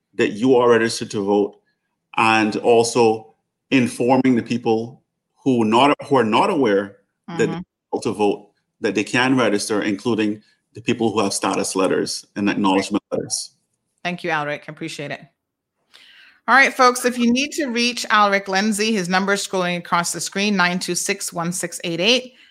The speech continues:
Speaker 2: Alric four K man at gmail dot com is also his email address. Alric is here every Thursday, um, that he's able to make it, which has been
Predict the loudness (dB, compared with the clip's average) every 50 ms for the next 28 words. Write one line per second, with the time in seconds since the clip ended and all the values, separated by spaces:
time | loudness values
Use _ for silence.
0 | _ _ _ 0 2 2 4 4 2 0 0 -4 -2 0 0 0 0 -2 -6 -6
1 | -4 -2 0 0 0 0 -2 -4 -4 -6 -4 -4 -2 -2 -2 0 0 0 -2 -2
2 | 0 0 2 4 4 4 2 0 -2 -2 -2 -2 -2 0 -2 -2 -2 -2 -2 -4
3 | -8 _ -2 0 2 4 4 4 4 2 0 0 -2 -2 0 0 -2 -2 -2 -2
4 | -2 -2 -4 -4 -8 -12 -10 -8 -6 -4 -2 -2 -2 0 0 0 0 2 0 0
5 | -2 -4 -6 -6 _ -4 -2 -2 -4 -4 -2 -2 -2 -2 -2 -4 -6 -16 -20 -20
6 | -20 -20 _ _ _ -2 0 0 0 -2 -4 -6 -8 -6 -6 -8 -4 -4 -4 -4
7 | -4 -6 -6 -6 -8 -6 -6 -6 -6 -8 -8 -8 -12 -10 -8 -8 -4 -4 -2 -2
8 | -2 -2 -4 -6 -8